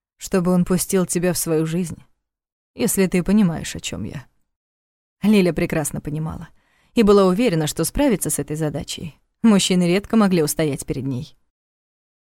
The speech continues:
«Как насчет Вани? Его в плане не было. Он тебе не помешает?» «Не думаю», — солгала Лиля,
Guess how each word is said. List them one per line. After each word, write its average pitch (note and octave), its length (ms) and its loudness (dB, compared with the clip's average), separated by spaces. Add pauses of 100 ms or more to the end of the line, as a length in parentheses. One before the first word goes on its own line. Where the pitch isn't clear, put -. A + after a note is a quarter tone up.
(140)
«Как C#4 240 0
насчет A3+ 500 2
Вани? C#3+ 460 -6 (320)
Его F3 320 4
в - 80 -8
плане D3+ 340 0
не G3+ 160 4
было. D3+ 400 -6 (580)
Он F#3 200 4
тебе E3+ 240 0
не E3 100 0
помешает?» F3 640 -2 (1200)
«Не B3+ 320 6
думаю», — F3 440 0 (500)
солгала F3 460 2
Лиля, G3 340 2